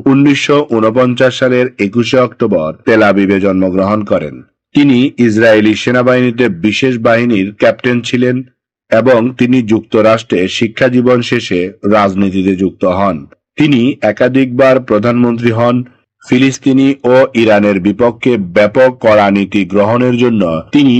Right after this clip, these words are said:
বিশ্বজুড়ে পরিচিত। তাছাড়া যুদ্ধবাজ প্রধানমন্ত্রী হিসেবে তার খ্যাতির জুড়ি নেই। জার্মান পদার্থবিজ্ঞানী ভোলফগাং ক্যাটারলে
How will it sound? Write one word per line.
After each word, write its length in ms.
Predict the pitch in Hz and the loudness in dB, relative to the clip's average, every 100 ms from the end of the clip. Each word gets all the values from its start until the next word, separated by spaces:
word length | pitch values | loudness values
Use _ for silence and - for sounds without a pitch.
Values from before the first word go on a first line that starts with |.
| 113 | 0
বিশ্বজুড়ে 640 | 117 110 - 127 123 123 117 | 0 0 -2 0 0 0 0
পরিচিত। 480 | 107 90 85 80 76 65 - _ _ _ | -2 -4 -6 -6 -6 -6 -10 _ _ _
তাছাড়া 420 | 131 117 139 131 107 92 | 0 2 4 4 2 2
যুদ্ধবাজ 600 | 107 107 123 123 131 131 - | -2 0 0 2 2 2 0
প্রধানমন্ত্রী 640 | 117 104 123 127 127 123 | 0 0 2 0 0 0
হিসেবে 340 | 127 123 110 90 87 | -2 0 0 0 0
তার 240 | 107 98 101 | 0 0 0
খ্যাতির 420 | - 107 104 120 107 | 0 -2 0 -2 0
জুড়ি 240 | 95 90 | 0 0
নেই। 220 | 92 98 73 - _ _ _ - - - _ _ _ _ _ _ _ - | 0 -2 -4 -14 _ _ _ -12 -12 -12 _ _ _ _ _ _ _ -6
জার্মান 580 | 98 101 101 104 120 120 | -2 0 2 2 2 0
পদার্থবিজ্ঞানী 960 | 117 101 117 131 131 127 123 123 127 127 117 | 0 -2 -2 -2 -2 0 0 0 0 0 0
ভোলফগাং 600 | 98 101 101 - 120 110 107 127 | 0 -2 -2 -4 -2 0 -2 -4
ক্যাটারলে 520 | - 107 104 120 101 | 0 0 2 2 0